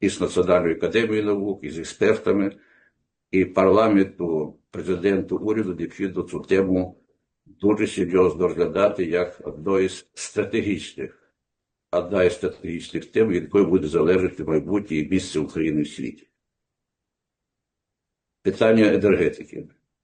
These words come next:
Питання ускладнилося в зв'язку з тим, що ворог цілеспрямовано, злочинно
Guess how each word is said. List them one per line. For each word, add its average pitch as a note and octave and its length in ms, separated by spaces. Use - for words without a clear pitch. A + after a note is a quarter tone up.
Питання A2+ 440
ускладнилося G2+ 840
в G2+ 40
зв'язку F2 340
з - 100
тим, G2+ 220
що F2 580
ворог G2 640
цілеспрямовано, F#2+ 1000
злочинно F#2 800